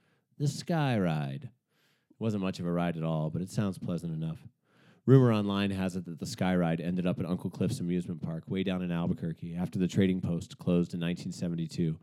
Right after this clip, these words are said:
thanks to I forty's completion. Local, <clears throat> sorry. Start over here. <clears throat> Local historian and longtime area resident Mo Palmer remembers that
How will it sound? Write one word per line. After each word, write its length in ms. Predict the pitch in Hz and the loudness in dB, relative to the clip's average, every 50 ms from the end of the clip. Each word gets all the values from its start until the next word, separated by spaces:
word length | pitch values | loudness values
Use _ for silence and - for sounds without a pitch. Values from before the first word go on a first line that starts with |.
| _ _ _ _ _ _ | _ _ _ _ _ _
thanks 160 | - 90 - - | -12 -12 -10 -8
to 120 | - - | -6 -2
I 80 | 82 85 | -2 -2
forty's 400 | 82 - 90 87 82 82 80 - | -2 0 0 0 0 0 -2 -2
completion. 540 | - 82 78 - 82 80 - - 78 80 - - _ _ _ _ _ _ _ _ - _ _ _ _ _ | -6 -6 -4 -4 -4 -4 -4 -6 -10 -10 -12 -16 _ _ _ _ _ _ _ _ -20 _ _ _ _ _
Local, 280 | - 143 143 131 - - - - - _ _ _ _ | 0 2 2 2 0 -6 -16 -20 -20 _ _ _ _
<clears throat> 360 | _ _ _ _ _ _ - | _ _ _ _ _ _ -14
sorry. 720 | 131 - - - - - - _ _ _ _ _ - - - _ _ _ _ _ _ _ _ _ _ _ _ _ - | -12 -10 -10 -10 -12 -14 -18 _ _ _ _ _ -20 -20 -20 _ _ _ _ _ _ _ _ _ _ _ _ _ -20
Start 160 | - 85 80 | -20 -20 -18
over 200 | 78 82 87 82 - _ _ - _ _ _ _ _ _ _ _ _ _ _ _ _ _ _ _ _ _ _ _ - | -18 -20 -20 -20 -20 _ _ -20 _ _ _ _ _ _ _ _ _ _ _ _ _ _ _ _ _ _ _ _ -10
here. 80 | - - | -10 -10
<clears throat> 140 | - 104 92 - _ _ _ _ _ _ _ _ _ _ _ _ _ - - _ _ _ _ _ _ _ _ _ | -10 -12 -14 -18 _ _ _ _ _ _ _ _ _ _ _ _ _ -20 -20 _ _ _ _ _ _ _ _ _
Local 240 | 117 123 131 - 135 | 2 2 4 4 2
historian 640 | 120 - - - - 123 117 113 107 95 90 90 98 | 0 0 -2 -2 -2 0 0 0 0 0 0 -2 -4
and 120 | 98 98 | -4 -2
longtime 460 | 98 98 98 104 110 - 107 104 104 - | 0 0 2 0 0 2 0 0 0 0
area 260 | 95 95 98 95 92 | 0 2 2 2 4
resident 440 | 90 92 95 95 - 92 92 85 82 | 2 2 2 0 0 -2 -4 -2 0
Mo 180 | 90 95 101 | 0 2 2
Palmer 420 | - - - 95 92 90 87 82 80 | 2 2 0 0 -2 -4 -4 -4 -4
remembers 460 | 82 82 87 87 87 90 92 90 - | -4 -4 -2 -2 -2 -2 -2 -4 -2
that 220 | - 92 87 87 | -2 -2 -2 -4